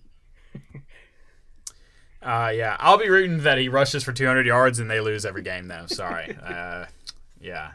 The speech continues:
it's, uh, best of luck to him. Hope he goes, hope he goes number one in the draft, but no, Bama can still suck it for sure. Um, but yeah, no, that's, uh, I mean, big time move. I mean, that's the, the highest. You know,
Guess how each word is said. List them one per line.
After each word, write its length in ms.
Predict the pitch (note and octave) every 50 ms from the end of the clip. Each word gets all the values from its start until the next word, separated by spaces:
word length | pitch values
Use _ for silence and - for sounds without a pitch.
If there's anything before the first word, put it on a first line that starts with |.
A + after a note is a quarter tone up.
| - -
it's, 220 | F2+ - - - -
uh, 140 | F#2+ F2+ - -
best 220 | C3 C#3+ - -
of 60 | D3+
luck 160 | D3 C#3 -
to 60 | - -
him. 140 | B2+ A#2+
Hope 140 | A#2 A#2+ A#2 A#2+
he 60 | A2
goes, 220 | A2 A2 G#2 -
hope 180 | A2 B2+ B2 A#2+
he 60 | A#2+
goes 180 | A#2+ A2+ G#2+ A2+
number 220 | A#2+ G#2+ G#2 G#2
one 180 | G2+ G#2 G#2 G2
in 60 | F#2
the 60 | E2+
draft, 320 | A2 G#2 G2 F2+ E2 - -
but 180 | G2 F#2 F2 F2
no, 280 | F#2+ F2+ F2 E2+ - G#2 - -
Bama 380 | - A#2 G#2 G#2+ G#2 G2 F#2 F2+
can 100 | - F#2
still 260 | - - F#2 E2+ -
suck 340 | - - - F#2 E2 - -
it 140 | - - -
for 100 | - F2+
sure. 320 | - - G2 E2+ E2 - - - - - - - - - - - -
Um, 600 | - G2 G2 F#2+ F#2+ F#2+ F#2 F2+ F#2 F#2 F2 E2+ - - - - - - - - - - -
but 120 | B2+ C3
yeah, 240 | C#3+ D#3 C3+ A#2+ A#2+ B2
no, 300 | C3 C3 C3 C3+ C#3 C3+
that's, 280 | C3+ C3+ - - -
uh, 420 | C#3+ C3 C3 B2+ B2 A#2+ A#2 C3 - -
I 60 | A#2+
mean, 280 | C3 C3 B2 A#2+ A2+ -
big 200 | C#3 C#3+ C3+ -
time 220 | D3 C3+ C3 B2+
move. 180 | B2+ C3+ B2+ A#2+
I 40 |
mean, 120 | A2+ A2+ A#2
that's 160 | C3+ - -
the, 240 | - B2 G#2 G2 -
the 120 | - G2+ -
highest. 680 | - G#2+ A2 A#2 A2+ G#2+ - - - - - - - - - - -
You 80 | G2+ F2+
know, 180 | D#2+ D2+ E2